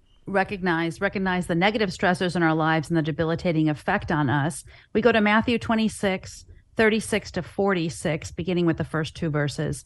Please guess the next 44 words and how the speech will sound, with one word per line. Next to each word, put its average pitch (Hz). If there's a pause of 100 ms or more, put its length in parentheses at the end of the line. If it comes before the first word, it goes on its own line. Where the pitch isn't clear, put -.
(320)
"Then 226
Jesus 262
came 240
with 233
them 190
to 208
a 190
place 185
called 165
Gethsemane, 160 (280)
and 190
he 196
said 233
to 226
his 226
disciples, 185
'Sit -
here 185
while 185
I 170
go 165
over 165
there 160
and 165
pray.' 170 (480)
And 233
he 226
took 262
with 269
him 262
Peter 226
and 214
the 185
two 226
sons 208
of 214
Zebedee 180
and 190
began 233
to 247
be 240
grieved 208
and 180
distressed. 165